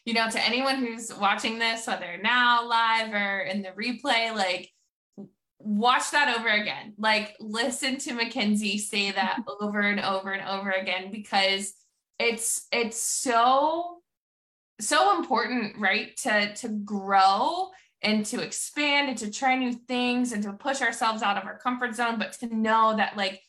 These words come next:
Speaker 1: we ultimately make the decisions in our life, right? Like, we choose whether or not we stay the path and stay miserable, or we make a change and do something different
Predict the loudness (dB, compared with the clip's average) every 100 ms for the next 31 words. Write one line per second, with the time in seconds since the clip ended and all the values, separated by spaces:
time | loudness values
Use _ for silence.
0 | _ -4 0 2 2 2 -2 -4 -4 -4
1 | -4 -2 -2 -4 -6 _ -6 -2 0 -2
2 | -10 _ _ -4 2 2 2 0 0 0
3 | 0 -4 -2 -2 -2 -2 -2 -4 -4 -4
4 | -2 -6 -4 -2 0 0 0 -4 -4 -2
5 | -2 -4 -4 -6 -8 -14 _ _ _ 0
6 | 4 4 4 4 4 2 0 -4 -2 -2
7 | -2 -2 -4 0 0 0 -2 -8 -6 -4
8 | -4 -2 0 0 -2 -2 -2 -4 -4 -2
9 | 0 0 -2 -4 -8 -4 -2 0 0 -2
10 | -2 -2 -2 -2 -2 -2 -4 -4 -4 -4